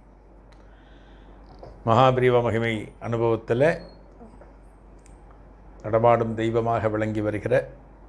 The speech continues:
மகானை பற்றி நம்ம நிறைய சம்பவங்கள் பார்த்துட்டு இருக்கோம். ஒரு ஆயிரத்தி ஐந்நூறு எபிசோடுக்கு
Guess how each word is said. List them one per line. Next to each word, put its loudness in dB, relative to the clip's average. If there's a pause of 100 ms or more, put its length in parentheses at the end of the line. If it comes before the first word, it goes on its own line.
(360)
மகானை -2
பற்றி -4
நம்ம -4 (100)
நிறைய -4 (1400)
சம்பவங்கள் -6
பார்த்துட்டு -4
இருக்கோம். -8 (180)
ஒரு -2 (180)
ஆயிரத்தி -4
ஐந்நூறு -2 (1600)
எபிசோடுக்கு -2